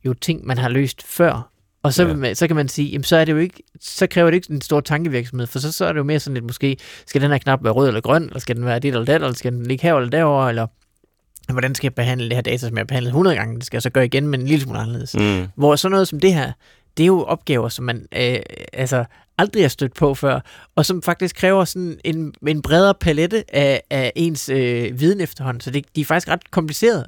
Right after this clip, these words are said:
Speaker 1: og man kan arbejde med <laughs> programmering, selvom man har gjort det i mange år. Så kan man godt møde sådan en opgave og tænke, "Åh, Gud." Øh, og noget andet, der er sjovt, det er jo, at det er jo ikke sådan, at der er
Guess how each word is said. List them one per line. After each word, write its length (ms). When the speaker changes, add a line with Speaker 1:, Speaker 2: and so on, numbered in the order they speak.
Speaker 1:
og 220
man 140
kan 100
arbejde 280
med 280
<laughs> 40
programmering, 340
selvom 240
man 100
har 100
gjort 180
det 60
i 20
mange 180
år. 160
Så 80
kan 100
man 80
godt 180
møde 160
sådan 100
en 20
opgave 180
og 60
tænke, 240
"Åh, 260
Gud." 160
Øh, 120
og 120
noget 160
andet, 220
der 60
er 40
sjovt, 280
det 100
er 80
jo, 180
at 220
det 60
er 40
jo 80
ikke 140
sådan, 160
at 140
der 80
er 100